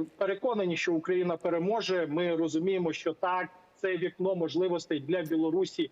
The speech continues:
відкриється. Але, е, зробіть і ви все можливе для того, щоб це вікно можливостей було, і для того, щоб в це вікно можливостей до влади в Білорусі прийшов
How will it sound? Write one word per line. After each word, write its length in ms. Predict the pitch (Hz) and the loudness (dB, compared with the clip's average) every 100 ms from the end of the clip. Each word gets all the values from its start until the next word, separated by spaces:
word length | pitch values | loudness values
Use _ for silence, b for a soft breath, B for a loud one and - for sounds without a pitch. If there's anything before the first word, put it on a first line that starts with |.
| b _ | b _
відкриється. 920 | 147 190 - 202 196 156 135 - 143 - | -4 -4 -2 0 2 0 -2 -4 -6 -4
Але, 500 | - 190 185 190 123 - _ B B - | -4 0 0 0 -2 -8 _ B B -2
е, 640 | 190 185 180 175 175 170 165 | 0 2 2 2 2 2 2
зробіть 600 | 151 190 165 226 214 - | 0 -2 -2 -4 -4 -2
і 100 | 190 | 0
ви 220 | 214 302 | 2 0
все 300 | - - 190 | -2 -2 -2
можливе 640 | 165 165 165 214 175 143 | -2 -2 0 0 0 -2
для 180 | 131 156 | -2 -4
того, 280 | 156 175 160 | -2 -2 -2
щоб 200 | - 156 - | -2 -4 -2
це 160 | 180 | -2
вікно 320 | 160 160 175 | -2 -2 -2
можливостей 680 | 160 143 170 151 143 - 131 127 - 160 | 0 0 0 0 -2 -2 -4 -6 -14 -2
було, 480 | 185 180 269 - - b _ | 0 2 2 0 -6 b _
і 180 | 208 202 | -2 0
для 200 | 156 185 | 0 0
того, 300 | 190 240 202 | 0 0 0
щоб 360 | 156 214 196 156 | 0 0 0 -2
в 80 | 143 | -4
це 200 | 208 196 | -2 0
вікно 280 | 190 196 | 0 -2
можливостей 640 | 180 165 185 202 180 180 156 | -2 -2 0 0 0 -2 -2
до 120 | 160 | 0
влади 360 | 160 185 170 135 | 0 0 -2 -2
в 20 | |
Білорусі 420 | 165 165 175 175 | 0 2 0 0
прийшов 500 | 160 170 160 - 190 | -2 0 -2 0 -2